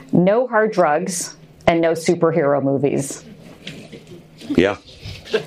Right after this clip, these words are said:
Speaker 1: Okay. <laughs>
Speaker 2: Well, I've never done a superhero movie, so I've done half of it. Um,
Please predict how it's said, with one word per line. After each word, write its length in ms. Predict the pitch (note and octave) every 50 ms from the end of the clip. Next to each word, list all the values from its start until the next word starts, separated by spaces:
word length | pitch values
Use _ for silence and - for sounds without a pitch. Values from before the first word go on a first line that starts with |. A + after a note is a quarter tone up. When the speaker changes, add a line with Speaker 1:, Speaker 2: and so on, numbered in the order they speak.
| - -
Speaker 1:
Okay. 680 | G#3+ - C4 G#3+ G#3 - - - C4 C#5+ - C4 D4+ D4+
<laughs> 80 | - C#5+ C5+ - - - B4+ - - - A#4 B4 - F4+ - - - - G4+ - F#4 F#4 G4 G4+ - - - F4 F4 - - - - -
Speaker 2:
Well, 100 | G#2+ A2+
I've 160 | B2 B2+ A#2
never 340 | B2 C3 C3+ D3 D3 C#3 C#3+
done 240 | C3 C3+ C3 B2 A#2+
a 40 | G#2+
superhero 680 | - - A#2 G#2+ - G#2 F#2+ D#2+ E2+ E2 D#2+ D#2 D#2
movie, 320 | E2 D#2+ D2+ C#2 D#2+ D2+
so 200 | D2+ - - G#2 G2
I've 200 | F#2+ G2 G2 -
done 160 | - - -
half 300 | - - G2 G2 G#2+ -
of 140 | - D#2+ C#2+
it. 720 | C#2 - - - - D5+ - - - - - - - C5 - -
Um, 320 | - - A#3 - - A#3+